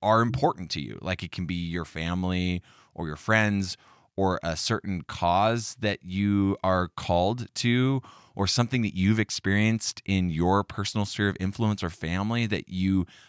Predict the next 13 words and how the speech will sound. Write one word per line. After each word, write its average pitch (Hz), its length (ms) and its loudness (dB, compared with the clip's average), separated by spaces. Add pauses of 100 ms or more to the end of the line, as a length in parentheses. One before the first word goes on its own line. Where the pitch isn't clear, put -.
(140)
feel 101 220 2
really 95 260 2
passionate 92 720 -4
about. 127 440 2 (420)
Like, 107 240 2
I 113 80 4
just 120 340 2
want 135 300 2
you 117 180 6
to 104 280 2
write 95 320 4
bulleted 101 400 2
lists 101 420 2